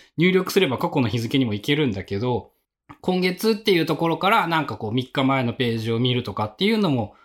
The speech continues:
楽にできるようになって、これをね、もうちょっと組み合わせるというか、今現在こうどうしたらもっと便利になるだろうって考えているんだけど、うまくやれれば、いわゆるそのバレットジャーナルシステムを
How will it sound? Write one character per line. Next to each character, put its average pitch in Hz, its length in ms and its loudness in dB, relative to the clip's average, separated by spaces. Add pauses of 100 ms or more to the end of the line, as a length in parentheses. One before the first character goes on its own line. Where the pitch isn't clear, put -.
(140)
楽 135 280 0
に 113 100 0
で 107 140 0
き 127 160 0
る 107 80 0
よ 92 140 -4
う 87 40 -6
に 95 120 -4
な 95 120 -4
っ - 160 -20
て、 117 380 -4 (300)
こ - 160 0
れ 226 100 4
を 220 100 0
ね、 220 160 0
も 208 200 0
う 208 40 -6
ち 214 80 0
ょ 214 60 2
っ 208 100 -10
と - 300 -4 (340)
組 170 280 0
み 180 60 2
合 180 60 2
わ 185 100 4
せ 202 140 0
る 147 140 0
と 147 80 -2
い 131 160 2
う 127 80 -4
か、 - 320 -4 (360)
今 165 220 2
現 190 260 2
在 135 240 0
こ 135 200 0
う 123 120 -6
ど 190 180 2
う 240 60 4
し 233 120 -6
た 226 100 2
ら 202 100 4
も 175 160 0
っ 180 60 -6
と 165 100 -2
便 156 220 0
利 143 100 2
に 127 120 2
な 139 160 2
る 131 100 0
だ 120 140 0
ろ 107 160 -2
う - 20 -8
っ - 40 -20
て 117 100 -8
考 156 260 2 (100)
え 123 80 -2
て 110 120 -6
い 104 80 -2
る 107 120 -4
ん 98 60 -4
だ 90 80 -8
け 107 140 -6
ど、 143 240 -2 (280)
う 214 80 0
ま 220 140 2
く 175 140 -2
や 180 160 2
れ 190 160 4
れ 196 120 4
ば、 196 400 2 (400)
い 156 120 0
わ 170 100 2
ゆ 175 140 2
る 143 120 2
そ 131 200 -2
の 113 120 -2
バ 135 140 2
レ 160 120 2
ッ 160 120 -8
ト 165 160 2
ジ 147 80 0
ャ 165 160 6
ー 165 40 2
ナ 160 140 0
ル 160 300 0
シ - 260 -2
ス - 140 -4
テ 156 140 2
ム 131 160 4
を 117 260 0